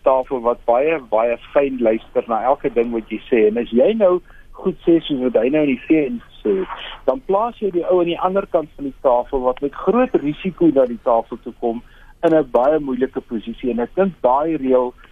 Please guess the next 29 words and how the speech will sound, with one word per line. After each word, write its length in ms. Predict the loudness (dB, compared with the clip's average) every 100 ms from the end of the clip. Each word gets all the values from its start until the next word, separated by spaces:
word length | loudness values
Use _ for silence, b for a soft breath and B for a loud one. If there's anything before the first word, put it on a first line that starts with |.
| b -8
het 140 | 0
hy 260 | 2 2 0
oortree. 520 | -4 -6 -6 0 2 2
Ek 220 | -2 -10 -12 -20
verstaan 500 | -18 -6 0 0 0
nie 220 | -4 -6 -10 -6
waarom 380 | 2 4 2 -2 -10
nie. 120 | -16 -20
Dit 80 | -6
kan 260 | -2 -2 -2
media 360 | -2 2 2
druk 240 | 2 -4 -8 -2
wees, 260 | -2 -2 -4
dit 100 | -14 -2
kan, 280 | 0 0 -8 B B B B
dit 100 | -20 -6
kan 300 | -2 -2 -4
die 260 | -6 -6 -6 -2
omvang 580 | -2 -2 -2 -4 -4 -8
van 120 | -8
die 120 | -6 -8
goed 240 | -8 -4
wees, 320 | 0 0 0
dit 200 | -2 -6 -2
kan 180 | -4
die 120 | -4 -6
konteks 520 | 0 0 0 -4 -4
wees, 280 | 0 0 0 B B B -4
maar 240 | -4 -4